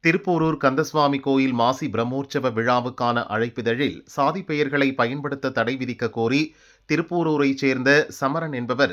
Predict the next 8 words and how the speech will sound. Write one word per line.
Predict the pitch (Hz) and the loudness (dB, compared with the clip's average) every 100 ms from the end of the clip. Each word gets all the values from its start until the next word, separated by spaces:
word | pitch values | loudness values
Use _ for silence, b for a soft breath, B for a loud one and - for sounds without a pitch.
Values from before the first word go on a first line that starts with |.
| - | -2
சென்னை | - 160 185 | -4 -4 -2
ஹைகோர்ட்டில் | 143 135 139 131 135 113 | -4 -2 -4 -4 -4 -4
வழக்கு | 95 131 156 160 | -2 -2 -2 -4
தாக்கல் | 117 110 117 104 | -4 -4 -8 -8
செய்திருந்தார். | 113 107 110 113 107 - _ _ b b b b - | -6 -4 -2 0 -2 -2 _ _ b b b b -4
வழக்கை | 117 127 139 135 | 2 2 2 -2
விசாரித்த | 120 143 143 143 139 | -2 0 0 0 -4
நீதிபதி | 131 127 117 123 | -4 -4 -2 0